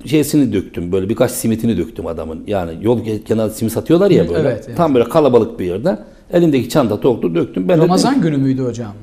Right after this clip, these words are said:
Speaker 1: Yok, Ramazan günü değildi ama
Speaker 2: Evet.
Speaker 1: sahir bir günde.
Speaker 2: Evet.
Speaker 1: Dedi, adam yak-, yapa-, ya-, yakama yapıştı. Kalabalık, insan seli böyle işte yüz kişi böyle gidiyor, yüz böyle geliyor falan. Ben de tabii kendime yakıştıramadım onunla uğraşacağım diye. Dedim, "Kardeş, e, düşenler ha-,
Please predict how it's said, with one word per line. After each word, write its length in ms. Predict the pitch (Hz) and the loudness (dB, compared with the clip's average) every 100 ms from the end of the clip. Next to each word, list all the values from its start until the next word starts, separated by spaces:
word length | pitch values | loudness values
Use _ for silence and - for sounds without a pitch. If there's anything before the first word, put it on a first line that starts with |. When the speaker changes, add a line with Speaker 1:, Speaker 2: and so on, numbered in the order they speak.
| - | 2
Speaker 1:
Yok, 300 | 226 196 - | 6 6 6
Ramazan 380 | 185 190 202 180 | 4 4 4 4
günü 140 | 180 | 6
değildi 240 | 190 240 277 | 6 6 4
ama 140 | 240 | 4
Speaker 2:
Evet. 80 | 139 | 6
Speaker 1:
sahir 340 | 208 196 160 | 8 10 8
bir 100 | 127 | 4
günde. 320 | 98 98 120 | -2 -2 0
Speaker 2:
Evet. 280 | 196 107 90 - - - - - _ - - | 0 -2 -8 -18 -20 -20 -20 -20 _ -20 -2
Speaker 1:
Dedi, 520 | 330 330 320 294 220 - - | 2 4 4 2 -2 -8 -4
adam 480 | 180 196 196 180 233 | 2 2 2 -2 -4
yak-, 280 | 220 220 220 | 0 2 2
yapa-, 480 | - 170 180 202 - | 2 2 2 2 0
ya-, 180 | - - | -2 0
yakama 280 | 180 180 180 | 0 2 4
yapıştı. 560 | 180 160 - - 127 120 - - - - - | 6 4 0 -2 -4 -4 -12 -20 -20 -20 -4
Kalabalık, 520 | 139 202 196 196 143 - 165 | 4 6 8 6 6 2 0
insan 300 | 175 208 196 | 2 2 2
seli 360 | 127 101 107 | 2 2 4
böyle 320 | 156 135 170 - | 4 6 4 2
işte 220 | - 139 | -2 -2
yüz 320 | 113 190 160 | 2 2 0
kişi 220 | - 165 | 0 4
böyle 140 | 170 160 | 6 8
gidiyor, 220 | 139 156 | 6 2
yüz 100 | 151 | 2
böyle 140 | 151 | 2
geliyor 260 | 135 160 247 | 2 2 0
falan. 220 | 202 269 | -2 -2
Ben 160 | 226 214 | 0 0
de 80 | - | 0
tabii 280 | 185 208 - - - - | 0 -2 -6 -18 -20 -2
kendime 280 | 202 202 196 | 2 4 2
yakıştıramadım 600 | 165 - 220 190 107 107 | 0 0 2 4 2 2
onunla 140 | 123 | 2
uğraşacağım 480 | 117 120 104 113 101 | 4 4 2 0 0
diye. 160 | 147 247 - - - - | -2 -4 -10 -20 -8 -2
Dedim, 140 | 208 | 2
"Kardeş, 440 | 196 180 123 - - - _ _ _ - - | 4 2 2 -2 -16 -20 _ _ _ -20 -12
e, 180 | 123 151 | -4 0
düşenler 400 | 151 185 180 160 | 4 4 4 2
ha-, 220 | 147 | 0